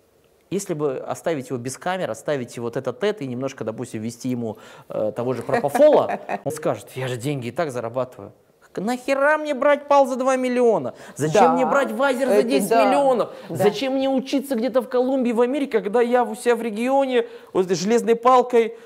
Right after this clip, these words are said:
Speaker 1: И заработал денег. Пони-, извините
Speaker 2: Точно.
Speaker 1: за грубый язык, потому что меня без эмоций это не оставляет. Мне хочется, м, честно, дать по роже и сказать:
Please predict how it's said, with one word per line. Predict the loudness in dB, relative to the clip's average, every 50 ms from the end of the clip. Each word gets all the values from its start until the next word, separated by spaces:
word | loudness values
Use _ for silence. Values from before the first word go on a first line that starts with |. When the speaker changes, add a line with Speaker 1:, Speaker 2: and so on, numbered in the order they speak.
| -20 -20 _ _ _ -2 0 2 2 2 4 4 2 2 2 2 0 -2 _ _ _ -4 -2 0
Speaker 1:
И |
заработал | 2 4 4 6 6 6 6 6 4 2 2 2 2 2
денег. | 2 4 4 4 4 2 0 -2 -4
Пони-, | -4 -2 -2 -2
извините | 0 2 4 4 4 2 2
Speaker 2:
Точно. | 0 0
Speaker 1:
за |
грубый | 0 0 0 0 0 0 -2
язык, | -2 -2
потому | -2 -2 -2
что | -4 -6 -10 -12 -20 -12 -6
меня | -4 -2 -2
без | -2 -2 -2 -2
эмоций | -2 0 -2 -2 -2 -4
это | -4 -4
не | -4 -4
оставляет. | -4 -4 -4 -4 -2 0 0 0 0 -2 -6 -10 -20 -20 -14 _
Мне | -6 -4
хочется, | 0 0 0 0 0 -2 -6 -6 -8 -12 -16 -12
м, | -10 -10 -8 -6
честно, | -6 -6 -6 -4 -6 -6
дать | -6 -8 -10 -6 -4 -2 -2 -2 -2 -4
по | -2
роже | -2 0 0 0 -2 -4
и |
сказать: | -6 -4 -2 0 0 0 -2